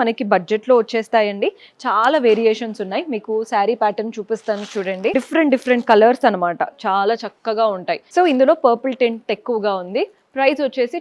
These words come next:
టూ థౌజండ్ టూ హండ్రెడ్ అండ్ సిక్స్ రూపీస్ పడుతుంది. జామ్దాని స్టైల్ అంతా కూడా. మన నెక్స్ట్ షేడ్ చూసేయండి. ఈ కలర్ వచ్చేసి పింక్ టోన్ ఎక్కువగా ఉంది, అంటే మెజంతా, పింక్స్ ఎక్కువగా కనబడుతున్నాయి.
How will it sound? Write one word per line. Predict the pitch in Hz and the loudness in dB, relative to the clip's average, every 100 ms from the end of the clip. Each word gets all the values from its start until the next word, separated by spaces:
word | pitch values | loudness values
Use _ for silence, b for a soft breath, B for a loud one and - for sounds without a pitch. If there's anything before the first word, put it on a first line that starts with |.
| 330 | -8
టూ | 294 | -2
థౌజండ్ | 247 208 233 277 | 0 0 -4 -6
టూ | 262 | -4
హండ్రెడ్ | 226 202 190 | -4 -2 -2
అండ్ | 277 285 | -2 -4
సిక్స్ | - 226 | -8 -8
రూపీస్ | 196 220 214 | -6 -6 -6
పడుతుంది. | 185 185 175 175 - 202 | -6 -6 -8 -8 -12 -6
జామ్దాని | 220 196 208 208 208 | -4 -2 -2 -4 -4
స్టైల్ | - 185 180 | -4 -4 -2
అంతా | 180 180 175 170 | -4 -2 -4 -4
కూడా. | 165 - b b 220 | -6 -8 b b -6
మన | 233 233 | -4 -2
నెక్స్ట్ | 262 - - 320 | -4 -6 -8 -2
షేడ్ | 285 240 - | 0 0 -2
చూసేయండి. | 233 240 214 208 302 _ b b 285 | -6 -4 -4 -4 -6 _ b b -4
ఈ | 285 | 0
కలర్ | 247 233 226 | 2 2 0
వచ్చేసి | 214 214 214 359 349 | -2 -4 -4 -4 -2
పింక్ | 339 339 349 | -2 -4 -2
టోన్ | 247 254 220 | -2 -2 -4
ఎక్కువగా | - 214 196 185 | -4 -2 -2 -2
ఉంది, | 175 170 214 | -6 -8 -6
అంటే | 214 208 | -4 -2
మెజంతా, | 196 202 202 196 196 - | -2 -4 -4 -4 -4 -2
పింక్స్ | 254 240 - 220 | -6 -4 -2 -2
ఎక్కువగా | - 208 196 190 | -2 -2 -2 -2
కనబడుతున్నాయి. | 175 165 165 175 175 - | -2 -2 -4 -4 -6 -8